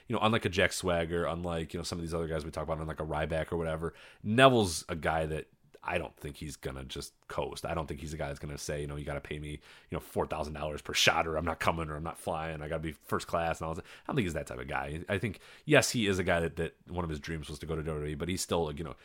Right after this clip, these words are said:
he came up in the Dragon Gate system in, in, in some respects. He came up in the indie system a little bit more. So he's a guy that I think has a little bit better of a head on his shoulder, or, you know, better, uh, head on his shoulders. So, yeah, I think, I, I, I think he's a guy that's going to, to be popping up a lot of different places. And if he does,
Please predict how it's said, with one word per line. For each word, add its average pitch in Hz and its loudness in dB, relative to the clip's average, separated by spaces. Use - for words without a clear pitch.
he 175 0
came 151 8
up 107 6
in 95 4
the 90 0
Dragon 80 2
Gate 78 -4
system 76 -4
in, 64 -6
in, 73 -8
in 78 -6
some 80 -2
respects. 80 -2
He 82 -6
came 80 -4
up 76 -4
in 80 -6
the 73 -6
indie 78 -6
system 78 -8
a - -6
little 76 -6
bit 73 -6
more. 82 -4
So - -4
he's 196 6
a 170 4
guy 143 12
that 98 10
I - 6
think - 4
has 90 8
a 87 2
little 82 4
bit 80 0
better 85 6
of 76 0
a 76 0
head 82 2
on 76 -2
his 73 -4
shoulder, 76 -2
or, 76 -4
you 78 -6
know, 71 -6
better, 71 -4
uh, 71 -2
head 73 -2
on 73 -4
his 73 -6
shoulders. 78 -4
So, - 4
yeah, 131 8
I 127 8
think, 156 0
I, 95 4
I, 117 2
I 139 6
think 135 -2
he's 87 0
a 82 -2
guy 73 -2
that's 67 -6
going 69 -6
to, 82 -4
to - -10
be 78 -6
popping 80 2
up 73 -6
a - -4
lot 76 -2
of 71 -6
different - -8
places. 107 2
And 127 4
if 131 0
he 202 2
does, 196 6